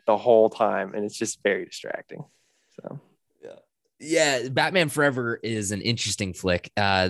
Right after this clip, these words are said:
Speaker 1: And they
Speaker 2: Forever's the one
Speaker 1: decided to
Speaker 2: with
Speaker 1: make
Speaker 2: Tommy
Speaker 1: Rob
Speaker 2: Lee Jones and Tommy Lee Jones and yeah, yeah, oh yeah. I mean, like,
Speaker 1: Yeah.
Speaker 2: that's, that to me is, like, borderline. This is why I think it's an F, is that I think it's borderline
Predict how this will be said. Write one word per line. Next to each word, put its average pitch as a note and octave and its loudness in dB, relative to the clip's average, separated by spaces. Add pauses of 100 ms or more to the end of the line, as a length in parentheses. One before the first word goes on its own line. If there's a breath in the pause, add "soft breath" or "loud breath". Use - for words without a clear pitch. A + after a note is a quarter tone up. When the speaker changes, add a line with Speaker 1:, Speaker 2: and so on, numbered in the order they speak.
(120)
Speaker 1:
And B2+ 2
they C#3+ 8
Speaker 2:
Forever's C3+ 6
the - 8
one - 8
Speaker 1:
decided - -
to - 2
Speaker 2:
with B2+ 6
Speaker 1:
make A2+ 6
Speaker 2:
Tommy C3+ 2
Speaker 1:
Rob F2+ 4
Speaker 2:
Lee B2 -2
Jones A2+ -6
and F#2+ -6
Tommy C#3+ 0
Lee C3 4
Jones A2+ 0
and G2 -6
yeah, B2 2
yeah, B2+ -4
oh F#3+ 4
yeah. G2+ 2
I D3 0
mean, E3+ -2
like, E3 0
Speaker 1:
Yeah. A3 0
Speaker 2:
that's, - -12 (720)
that A#3 2
to G3 2
me D#3 2
is, G#2+ 2
like, G2+ -4 (260)
borderline. A#2 2
This D#3 4
is G#3 2
why E3 2
I - 0
think C#3 -2
it's A#2 -4
an G2+ -6
F, F#2 -4
is F#2 -6
that A2+ 0
I A2+ 2
think B2 -2
it's A#2+ -6
borderline C3+ -2